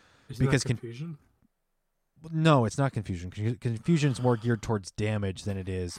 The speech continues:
Speaker 2: energy gain. So, uh, yeah, I, I, I think, I, <sighs> yeah, Bronzong's an interesting one.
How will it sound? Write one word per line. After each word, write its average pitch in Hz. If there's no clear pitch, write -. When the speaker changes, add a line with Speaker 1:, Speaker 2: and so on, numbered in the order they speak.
Speaker 2:
energy 92
gain. 82
So, 90
uh, 95
yeah, 127
I, 131
I, 127
I 127
think, 175
I, -
<sighs> -
yeah, 120
Bronzong's 151
an 147
interesting 123
one. 110